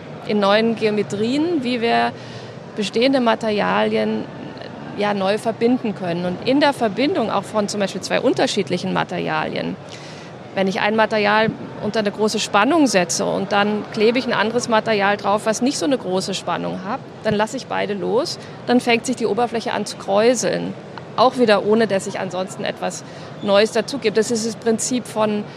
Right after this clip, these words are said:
ähm, Wolle zum Beispiel, von Schafwollhaaren, die sich kräuseln. Das sind auch zwei unterschiedliche Faserarten zusammengeklebt. Also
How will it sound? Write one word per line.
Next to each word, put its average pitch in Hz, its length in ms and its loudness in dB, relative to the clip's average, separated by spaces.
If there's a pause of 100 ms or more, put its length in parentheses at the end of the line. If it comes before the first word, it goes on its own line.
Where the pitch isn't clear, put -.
(420)
ähm, 196 680 0
Wolle 214 280 6
zum 196 140 -6
Beispiel, 170 240 -2
von 185 220 -4
Schafwollhaaren, 180 880 0
die 170 80 -2
sich 170 200 -6
kräuseln. 180 460 0
Das - 60 -10
sind 190 100 -6
auch 196 140 -4
zwei 208 340 0
unterschiedliche 220 800 -2
Faserarten 214 800 0
zusammengeklebt. 185 840 -4 (500)
Also 208 160 2